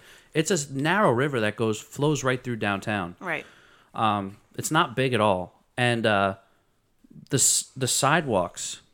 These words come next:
Speaker 2: Are so
Speaker 1: they go al-,
Speaker 2: thin.
Speaker 1: they go along the river, but they're, yeah, they're so thin. Like, you can barely walk
Speaker 2: There's
Speaker 1: two
Speaker 2: some
Speaker 1: people.
Speaker 2: parts that are, like, wider, but they're,
Speaker 1: Yeah.
Speaker 2: they're pretty thin.
Speaker 1: But what, but what,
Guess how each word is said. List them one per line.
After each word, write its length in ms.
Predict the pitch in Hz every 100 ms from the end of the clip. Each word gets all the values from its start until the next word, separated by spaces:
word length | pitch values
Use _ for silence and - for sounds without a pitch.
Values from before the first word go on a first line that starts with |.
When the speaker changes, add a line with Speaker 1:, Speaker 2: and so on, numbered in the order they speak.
| _ _ _ _ _ _
Speaker 2:
Are 120 | - 156
so 340 | - - 175
Speaker 1:
they 120 | 147
go 260 | 147 165 180
al-, 40 |
Speaker 2:
thin. 220 | 175 151 151
Speaker 1:
they 100 | 139
go 240 | 147 160
along 220 | 165 160
the 80 | 135
river, 220 | 143 139
but 180 | 113 117
they're, 80 | 123
yeah, 220 | 123 151
they're 100 | 113
so 260 | - - 143
thin. 300 | - 139 127
Like, 180 | 117 160
you 60 |
can 120 | 165 151
barely 300 | 143 143 127
walk 260 | 107 104 104
Speaker 2:
There's 120 | 494
Speaker 1:
two 40 | -
Speaker 2:
some 140 | 294
Speaker 1:
people. 120 | -
Speaker 2:
parts 300 | 226 202 190
that 180 | 180 170
are, 140 | 165
like, 380 | 165 160 156 - _
wider, 600 | - 175 170 165 - -
but 220 | 180 180 -
they're, 120 | 185
Speaker 1:
Yeah. 240 | 113 95 127
Speaker 2:
they're 140 | 220 254
pretty 260 | - 240
thin. 340 | 180 160 - 196
Speaker 1:
But 100 | 151
what, 320 | 160 156 139
but 140 | 156
what, 200 | 151 160